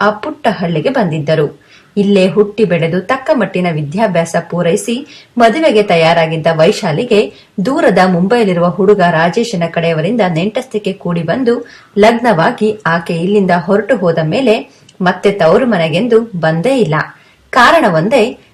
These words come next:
ರಾಜೇಶನಿಗೆ ದೀರ್ಘ ರಜೆ ದೊರೆತಿಲ್ಲ ಎಂಬುದಾಗಿತ್ತು. "ನಿನ್ನನ್ನು ಕಳಿಸಿಕೊಡ್ತೀನಿ, ಹೋಗಿ ಹದಿನೈದು ದಿನವೋ ಒಂದ್ ತಿಂಗಳು ಇದ್ದು ಬರುವೆಯಂತೆ ವಿಶು" ಎಂಬ ರಾಜೇಶನ ಮಾತಿಗೆ ವೈಶಾಲಿ ಒಪ್ಪಿರಲೇ ಇಲ್ಲ. ಅವನನ್ನು ಬಿಟ್ಟು ಹೊರಡಲಾರದ ಸೆಳೆತವೇ ತವರು ಮನೆಯ ಬಯಕೆಗಿಂತ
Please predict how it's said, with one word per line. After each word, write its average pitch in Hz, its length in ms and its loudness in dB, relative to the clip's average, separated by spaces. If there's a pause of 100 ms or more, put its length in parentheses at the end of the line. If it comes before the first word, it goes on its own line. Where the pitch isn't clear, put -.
ರಾಜೇಶನಿಗೆ 196 840 0
ದೀರ್ಘ 240 280 -2
ರಜೆ 170 440 -2
ದೊರೆತಿಲ್ಲ 175 420 0 (140)
ಎಂಬುದಾಗಿತ್ತು. 170 880 -2 (460)
"ನಿನ್ನನ್ನು 330 420 0
ಕಳಿಸಿಕೊಡ್ತೀನಿ, 208 840 -2
ಹೋಗಿ 208 360 2
ಹದಿನೈದು 175 420 0
ದಿನವೋ 175 280 -2
ಒಂದ್ 214 280 2
ತಿಂಗಳು 196 280 0
ಇದ್ದು 208 260 0
ಬರುವೆಯಂತೆ 180 600 0
ವಿಶು" 196 420 0 (380)
ಎಂಬ 190 280 0
ರಾಜೇಶನ 175 580 2
ಮಾತಿಗೆ 220 760 -4 (120)
ವೈಶಾಲಿ 196 460 2
ಒಪ್ಪಿರಲೇ 190 500 0
ಇಲ್ಲ. 185 180 0 (600)
ಅವನನ್ನು 196 380 4
ಬಿಟ್ಟು 214 360 2
ಹೊರಡಲಾರದ 180 580 4 (340)
ಸೆಳೆತವೇ 190 520 2
ತವರು 254 380 2
ಮನೆಯ 175 300 0
ಬಯಕೆಗಿಂತ 175 600 -2